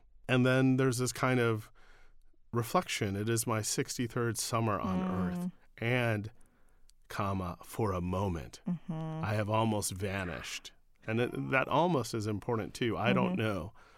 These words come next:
Speaker 1: Almost.
Speaker 2: Mm-hmm.
Speaker 1: So it's not so much doubt as mystery to me,
Speaker 2: Mm-hmm.
Speaker 1: those kind of, um, qualifications of what she's saying before. But then there's this great ending at top, th-, damply through the blowhole break at top of head.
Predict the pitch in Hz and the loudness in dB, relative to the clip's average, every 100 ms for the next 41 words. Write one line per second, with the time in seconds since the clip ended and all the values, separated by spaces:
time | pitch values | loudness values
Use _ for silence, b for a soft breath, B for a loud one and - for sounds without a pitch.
0 | B - 117 120 92 64 - - - 175 | B -2 0 2 0 -4 -8 -8 -6 -6
1 | - 160 160 143 160 196 196 185 151 120 | -4 -4 0 0 2 0 2 2 2 0
2 | - 95 110 127 110 95 95 101 120 - | -4 -4 0 2 2 0 -2 -2 -2 -2
3 | 104 90 - 95 90 87 90 170 165 170 | -4 -4 -4 -4 -4 -4 -4 -6 -6 -6
4 | 175 104 92 - 104 98 90 - - - | -2 -2 -2 -2 -4 -4 -6 -10 -16 -10
5 | 90 87 85 85 - 120 113 - 95 - | -8 -6 -8 -8 0 2 2 -2 -6 -4
6 | 101 - 95 95 95 92 - - - 107 | -6 -4 -6 -6 -6 -8 -14 -16 -8 -8
7 | - - - - 120 - 117 110 104 - | -8 -14 -8 -2 -2 0 2 0 0 2
8 | 147 127 117 147 175 139 127 120 - 120 | 2 2 0 2 4 4 2 -2 0 2
9 | 117 110 - b b b 113 117 107 92 | 2 0 -6 b b b 0 2 2 0
10 | 87 98 - - - - _ - - - | -4 -6 -10 -20 -20 -20 _ -20 -20 -10
11 | - 127 - - 147 147 - 135 - - | -2 -2 0 0 0 0 -6 -10 -10 -12
12 | - 139 147 160 165 147 151 131 120 117 | -8 0 2 4 2 2 2 4 2 2
13 | 127 113 98 92 B B B - 110 104 | 2 2 0 -2 B B B -2 0 0
14 | - 120 117 - 175 175 113 - 131 85 | -2 -4 -2 0 0 0 0 0 0 0
15 | - | -6